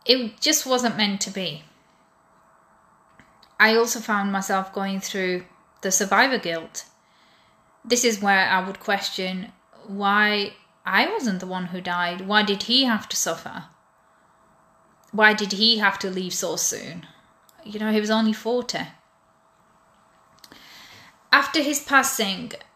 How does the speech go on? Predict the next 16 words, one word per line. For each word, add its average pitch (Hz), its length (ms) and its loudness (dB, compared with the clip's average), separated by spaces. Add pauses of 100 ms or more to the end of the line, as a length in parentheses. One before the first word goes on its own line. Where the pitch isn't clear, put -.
(100)
there 214 340 2
was 202 480 -2
redefinition 208 800 0
of 185 80 -6
my 185 180 0
role 190 300 -2
in 180 180 -6
my 175 180 -2
family. 180 560 -4 (920)
You 202 120 -4
know, 185 80 -4
we 202 120 2
both 202 340 2
had 185 240 0
different, 196 520 0 (480)
sometimes 311 540 0